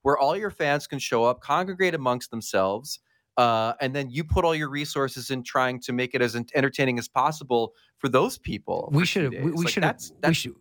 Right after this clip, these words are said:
Speaker 2: we should have led with this one, 'cause this, this is for a bigger conversation. I'm saying from the micro level of the teams just wanting to do whatever makes just sense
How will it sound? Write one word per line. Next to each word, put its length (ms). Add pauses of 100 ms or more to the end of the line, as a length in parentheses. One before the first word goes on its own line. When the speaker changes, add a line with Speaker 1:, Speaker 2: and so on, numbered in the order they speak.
Speaker 2:
we 120
should 140
have 100
led 200
with 120
this 180
one, 100
'cause 80
this, 140
this 200
is 100
for 140
a 160
bigger 260
conversation. 680 (100)
I'm 160
saying 360 (540)
from 240
the 220
micro 640
level 600 (480)
of 420
the 160
teams 540
just 260
wanting 400
to 120
do 200
whatever 340
makes 340
just 220 (120)
sense 480